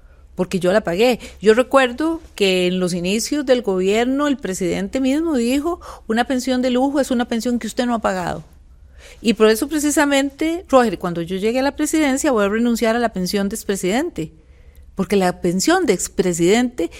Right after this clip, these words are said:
sí es una pensión de lujo. Entonces, el que debería estar dando el ejemplo es el presidente,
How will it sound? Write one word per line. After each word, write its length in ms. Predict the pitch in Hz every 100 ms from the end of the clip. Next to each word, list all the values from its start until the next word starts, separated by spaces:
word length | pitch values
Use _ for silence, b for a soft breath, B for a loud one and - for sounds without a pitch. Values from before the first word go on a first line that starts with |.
| B
sí 360 | - - 294 269
es 220 | 330 -
una 160 | 202
pensión 380 | 175 185 180 180
de 80 | 180
lujo. 360 | 170 156 147 156 - b b
Entonces, 300 | 160 220 262
el 180 | 262 196
que 140 | 180
debería 480 | 170 165 170 277 302
estar 280 | 220 220 196
dando 220 | 214 214
el 80 | 220
ejemplo 420 | 220 202 - 240 B B B -
es 200 | 233 277
el 120 | 247
presidente, 640 | 269 262 262 220 208 240